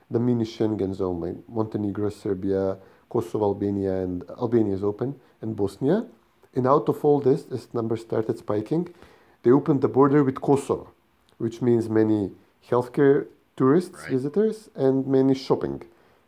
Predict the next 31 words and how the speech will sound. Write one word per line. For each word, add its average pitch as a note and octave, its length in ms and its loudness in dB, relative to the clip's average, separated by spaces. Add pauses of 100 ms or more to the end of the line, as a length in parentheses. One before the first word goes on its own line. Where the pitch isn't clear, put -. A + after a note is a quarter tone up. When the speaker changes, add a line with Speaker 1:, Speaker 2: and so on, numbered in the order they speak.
Speaker 1:
visitors A2+ 540 0
to B2 120 -4
the A2+ 100 0
city A2 300 -4
mall G2 220 0
in F#2+ 80 -4
Skopje, D3+ 520 -6 (680)
which - 600 0 (540)
is - 200 -16
one A2 160 0
of G2 80 -6
the - 80 -6
stupidest G#2 520 -4
things G2 280 -8
you G#2+ 60 -10
can F#2+ 180 -8
do F#2 460 -2 (120)
with G2 160 -8 (240)
these G#2+ 200 -8
numbers, A2+ 360 0
but A#2 360 2 (400)
apparently, A2+ 760 2 (600)
much A#2+ 300 0
of A2 120 -4
the A#2 80 0
lockdowns G2+ 640 0
are G2+ 80 -4
driven G2 380 -4
by G2 100 0
business G#2+ 460 -2
interests. B2 520 -10